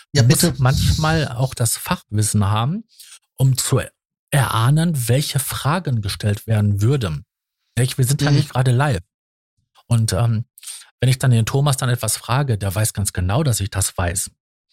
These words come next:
Speaker 2: Aber weil ich es weiß, kann ich diese Frage stellen.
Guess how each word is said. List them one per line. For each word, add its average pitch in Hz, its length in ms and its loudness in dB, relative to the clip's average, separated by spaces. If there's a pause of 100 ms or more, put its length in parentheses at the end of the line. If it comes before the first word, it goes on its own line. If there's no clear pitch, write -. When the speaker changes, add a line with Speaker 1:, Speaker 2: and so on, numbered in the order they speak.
(140)
Speaker 2:
Aber 120 320 -2 (240)
weil 139 280 2
ich 143 200 2
es - 240 -2
weiß, 107 360 0
kann 120 100 2
ich 113 100 0
diese 104 240 -4
Frage 127 440 -4
stellen. 67 520 -10